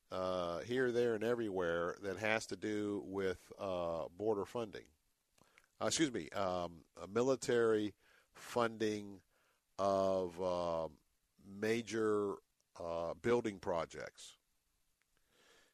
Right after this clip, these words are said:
And that they have been looking at some of these areas where this money has been allocated for building for purposes of U S military. And I think there is some school of thought that some of that money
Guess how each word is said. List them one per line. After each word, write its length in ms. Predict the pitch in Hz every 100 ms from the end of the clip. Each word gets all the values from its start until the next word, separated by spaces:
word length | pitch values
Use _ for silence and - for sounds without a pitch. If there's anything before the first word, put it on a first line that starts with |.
| -
And 120 | 101
that 120 | 107
they 320 | 107 104 104 107
have 160 | 104
been 140 | 95 101
looking 320 | 135 156 147
at 80 | 120
some 240 | 135 127
of 80 | 120
these 260 | 120 107 -
areas 480 | 113 117 117 117 104
where 180 | 107 104
this 220 | 104 -
money 380 | 107 113 113 107
has 340 | 107 107 -
been 320 | 110 104 98 -
allocated 680 | 101 110 117 117 107 101 95
for 260 | - 107
building 600 | 101 110 104 95 95 104 - _ _ _
for 240 | - 98 92
purposes 420 | 117 113 107 101
of 80 | 98
U 180 | 104 101
S 120 | 92
military. 640 | 107 110 98 87 78 90 - _ _ _ _ _ -
And 140 | 104
I 140 | 107 104
think 300 | 123 123 120
there 500 | 120 113 110 110 107 -
is 220 | 107 98
some 260 | - 123 117
school 380 | - 120 110
of 80 | 104
thought 380 | - 107 104 98
that 280 | 101 95 -
some 220 | - 120
of 80 | 123
that 200 | 117 87
money 400 | 104 101 98